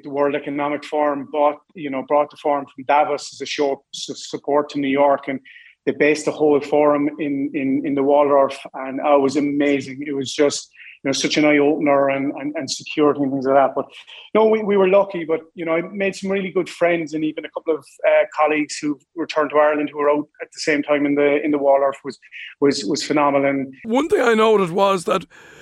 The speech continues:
Speaker 2: you mentioned the general manager, I think it was in the Waldorf, who said to you that the only thing you need to do in the hospitality business is to make sure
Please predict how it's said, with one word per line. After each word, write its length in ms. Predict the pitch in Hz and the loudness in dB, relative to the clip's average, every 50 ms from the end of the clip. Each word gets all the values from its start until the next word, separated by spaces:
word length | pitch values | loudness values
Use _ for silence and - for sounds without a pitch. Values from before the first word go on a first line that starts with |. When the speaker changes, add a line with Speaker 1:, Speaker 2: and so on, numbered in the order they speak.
| - - - | -20 -12 -4
Speaker 2:
you 120 | 208 196 | 0 2
mentioned 400 | 202 220 262 262 - - 254 214 | 2 2 2 0 -2 -2 -2 -4
the 80 | 208 190 | -2 0
general 400 | - 202 196 208 208 196 185 185 | 0 2 2 4 4 4 4 4
manager, 400 | 190 196 214 214 208 180 185 175 | 4 4 4 2 2 2 2 2
I 80 | 170 | 2
think 240 | 165 - 226 233 - | 2 0 -2 -2 0
it 40 | - | -2
was 160 | 196 185 156 | 0 0 0
in 140 | 175 185 185 | 0 0 2
the 80 | 175 | 2
Waldorf, 580 | 175 175 180 180 180 180 175 180 175 165 - - _ - - - _ _ - - _ | 2 2 4 4 4 4 2 2 0 0 -2 -6 _ -20 -20 -20 _ _ -20 -14 _
who 160 | - 226 220 | 0 0 2
said 340 | - - 233 220 240 233 - | 2 2 2 2 2 0 0
to 120 | - 226 | -2 0
you 80 | 214 208 | 0 2
that 260 | 208 196 190 151 - - _ - - _ _ _ - | 2 2 2 0 -4 -12 _ -20 -20 _ _ _ -2
the 120 | - 202 | 2 4
only 220 | 214 233 269 277 269 | 4 6 6 4 2
thing 220 | 226 240 233 220 | 2 2 2 4
you 100 | 214 202 | 4 4
need 240 | 202 208 214 208 175 | 4 4 4 2 0
to 100 | - - | -4 -6
do 240 | - 202 196 202 202 | 0 2 2 4 4
in 120 | 196 185 | 4 4
the 100 | 180 165 | 4 4
hospitality 640 | 160 180 185 - - 214 - 180 185 190 190 175 180 | 2 2 0 0 -4 -2 0 2 4 4 4 4 2
business 420 | 175 180 190 180 160 175 165 139 | 2 0 0 2 2 0 0 0
is 120 | 180 165 131 | -4 -6 -4
to 100 | - 175 | -2 0
make 260 | 170 175 196 208 175 | 2 2 2 2 0
sure 460 | - - - 202 196 185 180 165 135 | -2 -2 2 4 4 4 4 2 0